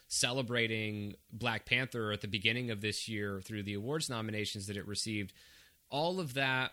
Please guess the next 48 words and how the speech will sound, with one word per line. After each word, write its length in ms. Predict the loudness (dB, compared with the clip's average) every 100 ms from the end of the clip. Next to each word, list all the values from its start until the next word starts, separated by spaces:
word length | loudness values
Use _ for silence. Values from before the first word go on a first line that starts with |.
| -4
was 480 | -4 0 0 0 -2
incredible. 760 | -4 -2 0 2 2 -2 -4
And 160 | -2 -2
then 120 | -2
to 120 | -4
turn 300 | -2 -2 -2
the 60 | -4
page 380 | 0 2 2
on 120 | -2 -2
that 180 | -2
in 80 | -2
the 60 | -4
first 300 | -4 -6 -2
half 220 | -2 -2
of 80 | -4
the 60 |
year 180 | -2 -2
and 80 | -2
start 220 | -4 -4
looking 260 | -6 -6 -8
forward 460 | -4 -4 -2 -2 -2
to 340 | -2 0 -2 -8 -20 _
what 180 | -2 0
was 160 | 0 2
next 360 | 0 0 -4
and 100 | -4
getting 220 | -2 -2
back 320 | -2 -2 -2 -4
to 160 | -6
a 40 | -6
blank 380 | -4 -4 -4
canvas 480 | -2 -2 -2 -2 -4
for 160 | -4 -6
the 160 | -2
M 140 | -2 -2
C 160 | -2
U 180 | -2 -2
as 120 | -2
a 40 | -4
fan 480 | -2 0 2 0 -4 -12 -14 2
with 220 | 2 2
Phase 340 | 0 0 0
four 260 | -4 -2 0
and 140 | 0
being 300 | 2 2 2
in 80 | -2
Hall 280 | -2 -2 0
H 320 | 2 0 -2